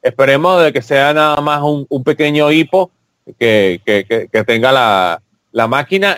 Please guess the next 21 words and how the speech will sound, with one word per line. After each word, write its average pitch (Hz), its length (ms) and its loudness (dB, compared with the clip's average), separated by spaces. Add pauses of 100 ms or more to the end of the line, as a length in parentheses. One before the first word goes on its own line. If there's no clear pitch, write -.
(100)
y, 131 1080 2
y, 120 600 4 (440)
y 147 100 4
así 147 800 0 (580)
que 147 140 0
se 147 160 -2
siga, 151 720 0 (120)
eh, 120 240 -2
avivando 139 560 2
el 175 60 0
campeonato 147 680 0
en, 117 260 -4
en 120 160 -2
ambos 135 280 0
lados, 156 340 2
pues, 113 340 0 (100)
entre 107 280 0
los 107 180 2
rookies 147 500 -2
y 131 140 0
entre 117 520 0